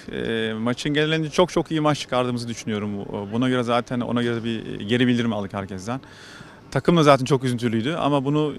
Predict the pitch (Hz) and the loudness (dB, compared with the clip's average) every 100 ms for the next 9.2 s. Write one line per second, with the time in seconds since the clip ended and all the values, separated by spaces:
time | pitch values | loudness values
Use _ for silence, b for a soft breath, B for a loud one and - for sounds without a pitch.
0 | - 131 151 139 139 147 143 143 139 - | -8 -6 -2 0 0 -2 0 0 0 0
1 | 131 143 135 123 101 B B B B - | 0 -2 -2 -4 -6 B B B B -8
2 | 123 139 143 - 139 - 165 - 127 139 | -4 -2 -4 -4 -4 -2 -4 -6 -4 -2
3 | 143 139 131 131 139 123 120 117 - - | -2 -2 -4 -4 -2 0 2 0 0 2
4 | 165 - 156 - 143 123 131 135 - - | 2 2 -6 -2 -2 0 2 0 0 -10
5 | 113 110 113 98 87 - B B B B | -8 -4 -4 -4 -8 -12 B B B B
6 | - 127 143 170 165 160 170 160 131 156 | -10 -4 -2 0 0 -2 -2 -4 -4 -2
7 | 170 165 - - - - 139 151 - 160 | 0 -2 -4 -12 -16 -2 2 2 2 -4
8 | - - - - - 139 151 165 160 156 | -6 -18 -20 -16 0 6 8 8 6 2
9 | 135 | 4